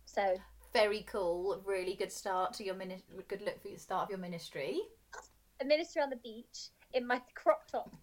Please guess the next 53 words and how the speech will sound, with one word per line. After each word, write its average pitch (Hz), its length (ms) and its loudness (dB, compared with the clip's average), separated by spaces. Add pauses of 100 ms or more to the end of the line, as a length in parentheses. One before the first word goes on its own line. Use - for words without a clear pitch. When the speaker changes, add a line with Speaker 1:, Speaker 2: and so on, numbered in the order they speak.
(200)
Speaker 1:
clergy 240 340 0
shirt. - 380 -4
Speaker 2:
Yes. 294 440 -2
Speaker 1:
Um, 254 140 4 (400)
but 233 100 0 (120)
I 269 280 2 (100)
emailed 359 320 -2
the 277 80 0
woman 285 320 0
'cause 247 140 -14
I - 20 -2
can't - 380 -6 (100)
quite 349 220 2
work 226 200 4
out - 140 -4
how 214 80 -6
it - 80 -4
happened. 202 460 -12 (480)
Um, 226 280 4
and 240 120 -2
she - 40 -8
said 247 140 6
I 247 60 2
could 247 140 -8
send 277 180 4
them 277 80 0
back 208 320 4
and 220 100 2
then 214 100 4
they'll 208 220 4
add 208 160 4
some 220 240 -8
fabric. 220 460 2 (600)
Speaker 2:
Oh, 440 220 2 (100)
cool. 262 300 4
Okay, 139 380 -6
so 180 240 0
Speaker 1:
Yeah, 226 160 6
which - 180 -2
is 415 60 -2 (100)
really 427 260 2
kind. 233 640 -8 (120)
Speaker 2:
Yeah. - 180 0 (160)
Speaker 1:
Because 277 240 0 (180)
basically 403 360 0 (100)
emailed 233 140 2
and 214 80 -2
was 202 100 -4
like, 202 140 0 (120)
"Hmm, 381 180 4 (100)
they 233 120 8
have 320 140 8
ended 440 260 6